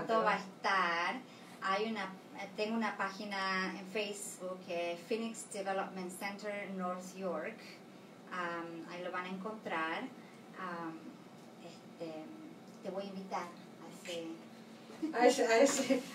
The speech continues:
Speaker 2: a ver, a ver si nos da el
Speaker 1: Ah,
Speaker 2: tiempo,
Speaker 1: a
Speaker 2: porque
Speaker 1: ver si
Speaker 2: mira,
Speaker 1: nos da el
Speaker 2: tú no
Speaker 1: tiempo.
Speaker 2: vas a creer, pero ese día, ese día tengo cinco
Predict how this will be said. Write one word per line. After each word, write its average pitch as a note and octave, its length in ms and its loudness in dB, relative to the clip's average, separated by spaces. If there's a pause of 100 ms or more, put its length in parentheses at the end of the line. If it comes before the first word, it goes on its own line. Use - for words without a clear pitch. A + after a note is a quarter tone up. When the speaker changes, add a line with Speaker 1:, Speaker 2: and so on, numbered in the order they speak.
Speaker 2:
a B3+ 140 10
ver, D4+ 160 12
a A#3+ 120 12
ver E4 160 10
si D#4+ 140 6
nos D4 160 10
da D#4+ 140 12
el D#4+ 100 10
Speaker 1:
Ah, - 40 -2
Speaker 2:
tiempo, C#4 380 10
Speaker 1:
a B3 40 2
Speaker 2:
porque D4 200 8
Speaker 1:
ver F#4+ 160 12
si G#4 60 12
Speaker 2:
mira, D#4+ 180 12
Speaker 1:
nos D#4+ 80 8
da D#4 80 10
el D4+ 80 6
Speaker 2:
tú D4 140 -2
no C4+ 60 6 (100)
Speaker 1:
tiempo. G#4 200 12
Speaker 2:
vas F#4 260 12
a F4+ 40 4
creer, E4 260 6
pero C4+ 320 10
ese A4 400 12
día, A3+ 580 6
ese F#4 340 6
día C#4 440 8
tengo D4 460 6
cinco A#4 880 10